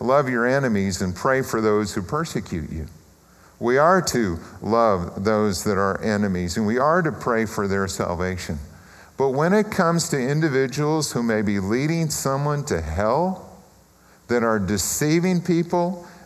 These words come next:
taking them away from that devotion to Christ, the strongest condemnation is given to those individuals in the New Testament. Listen to how Peter describes the insolence of these men, just going through what we read.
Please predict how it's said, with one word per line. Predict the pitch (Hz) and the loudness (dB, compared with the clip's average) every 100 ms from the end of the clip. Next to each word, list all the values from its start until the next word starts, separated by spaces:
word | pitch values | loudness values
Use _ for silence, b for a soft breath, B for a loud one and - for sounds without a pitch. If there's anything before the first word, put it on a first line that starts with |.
| B | B
taking | - 156 170 185 165 | 0 2 2 2 2
them | 156 | 4
away | 139 123 131 147 160 | 2 2 4 4 2
from | 151 110 | -2 -2
that | 110 110 | 0 2
devotion | 95 104 120 147 151 139 | 0 2 4 2 0 -2
to | 110 | -4
Christ, | 98 - 127 139 147 - - - - - _ _ _ - | -4 -2 0 0 -2 -6 -12 -16 -20 -20 _ _ _ -10
the | 98 | -8
strongest | - - 131 147 170 165 165 - - - - - | -6 -2 2 4 4 2 0 -4 -10 -16 -20 -14
condemnation | - 139 135 123 117 120 113 95 | -4 -2 0 0 0 0 -2 -4
is | 87 82 | -4 -4
given | - 107 95 85 | -2 -2 -2 -2
to | |
those | 82 87 87 | -2 -2 -2
individuals | 95 90 85 87 76 76 76 | -4 -2 -4 -4 -6 -6 -6
in | 80 | -4
the | 80 | -4
New | 80 82 | -4 -6
Testament. | - 78 - - 71 67 - - - - _ _ _ _ _ _ _ B B B B B | -6 -6 -8 -8 -10 -10 -16 -20 -20 -20 _ _ _ _ _ _ _ B B B B B
Listen | 135 151 165 | 0 2 2
to | 143 | 2
how | 139 127 | 4 2
Peter | - 143 143 135 | 0 -2 0 0
describes | 120 113 135 123 127 120 | 0 -2 0 2 2 0
the | 117 101 | -2 0
insolence | 117 131 - 135 131 120 - | 0 -2 -2 -2 -2 -2 -2
of | 110 | 0
these | 104 107 92 | 0 0 0
men, | 104 110 123 117 | 0 0 0 0
just | 101 - | -2 -2
going | 110 107 104 | -2 0 -2
through | - 110 104 | -2 -2 0
what | 110 98 | 0 0
we | 98 | -2
read. | 90 95 104 117 | 0 0 0 0